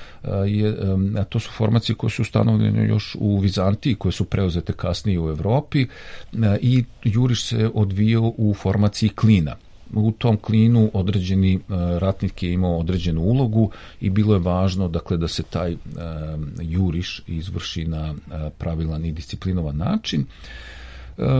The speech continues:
nažalost, pisani izvori iz naše sredine nisu sačuvane veoma malo. Evo, pomenimo, na primjer, Dečansku hrisovulju iz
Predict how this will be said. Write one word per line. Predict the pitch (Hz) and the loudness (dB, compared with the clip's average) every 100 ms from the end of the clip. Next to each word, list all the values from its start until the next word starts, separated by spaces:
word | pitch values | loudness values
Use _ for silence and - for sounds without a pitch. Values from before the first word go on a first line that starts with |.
| 135 | 2
nažalost, | 143 135 139 135 160 175 214 180 - - 82 73 - - - - - - - - - | 2 2 0 0 -2 -2 -2 -2 -6 -8 -4 -2 -4 -10 -20 -20 -20 -20 -18 -14 -4
pisani | 170 - 131 | -2 0 0
izvori | 139 156 156 | 0 0 0
iz | 117 | 0
naše | 120 151 - | 0 -2 -2
sredine | 131 131 113 139 147 | -2 0 0 2 4
nisu | 123 127 135 131 - 110 98 - - 58 - - | 4 4 2 0 0 2 0 -4 -8 -8 -8 -10
sačuvane | 123 113 113 143 120 | -2 0 0 0 2
veoma | 107 120 117 | 2 4 4
malo. | 104 107 107 80 | 4 4 4 2
Evo, | 78 | -2
pomenimo, | - 98 98 101 104 98 | -2 0 2 4 4 4
na | 98 | 2
primjer, | - 104 95 92 90 90 | 0 0 2 2 0 0
Dečansku | 92 90 90 95 - | 0 -2 0 -2 -4
hrisovulju | 101 95 - 90 87 104 85 | -4 -4 -2 0 2 2 2
iz | 82 80 | -2 -4